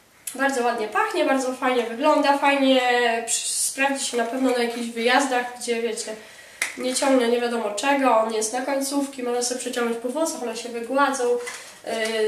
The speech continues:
to się składa się z olejków się i takich różnych rzeczy naturalnych głównie. I, i jakieś oleje różne, i jakieś tam kwasy tłuszczowe, bla, bla, bla. W każdym razie naturalny produkt, ładnie pachnący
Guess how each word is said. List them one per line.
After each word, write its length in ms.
to 120
się 220
składa 460
się 240
z 100
olejków 480
się 160
i 80
takich 360
różnych 340
rzeczy 260
naturalnych 680
głównie. 460
I, 440
i 120
jakieś 380
oleje 460
różne, 300
i 60
jakieś 380
tam 280
kwasy 400
tłuszczowe, 380
bla, 100
bla, 160
bla. 120
W 60
każdym 260
razie 160
naturalny 400
produkt, 380
ładnie 220
pachnący 640